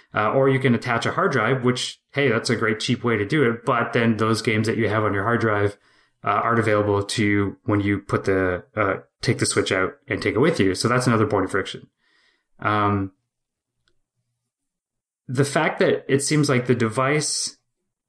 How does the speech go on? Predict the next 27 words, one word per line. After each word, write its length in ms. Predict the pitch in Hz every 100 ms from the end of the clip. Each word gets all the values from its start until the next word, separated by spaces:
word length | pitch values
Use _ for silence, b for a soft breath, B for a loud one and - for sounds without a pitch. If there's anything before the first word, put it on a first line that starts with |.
| _ _ -
there 120 | 143
was 160 | 143 131
a 60 |
goal 320 | 113 139 165
for 160 | 185 175
this 220 | 139 127
device, 600 | 131 107 104 95 95 - -
but 120 | 123
I 80 | 117
feel 300 | 127 - 156
like 420 | 139 123 127 - _ _ _ _ _ _ - 110
the 140 | 120
actual 400 | 120 127 - 127
product 640 | - - 117 147 175 - - _ _ _ _ _ 147
meets 420 | 113 123 180 190
the 120 | -
goal, 560 | 143 165 113 104 113 - _ _ _ _ -
but 140 | 131
at 80 | 117
no 180 | 135 139
point 340 | - 143 131
did 180 | 131 117
it 100 | 113
ever 220 | 123 123
seem 300 | 120 - 131 123
to 100 | 113
occur 640 | 107 - 123 113 113 -